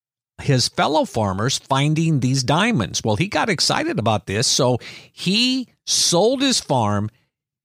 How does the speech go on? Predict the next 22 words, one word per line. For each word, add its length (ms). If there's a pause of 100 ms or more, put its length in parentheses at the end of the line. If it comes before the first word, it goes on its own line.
(280)
and 240
went 340
in 180
search 640 (240)
of 160
finding 760
diamonds 800 (480)
to 100
become 540 (160)
rich. 760 (440)
Well, 220
he 140
searched 640
and 120
he 100
searched 680
and 120
he 100
never 500
found 420
the 80
diamonds 760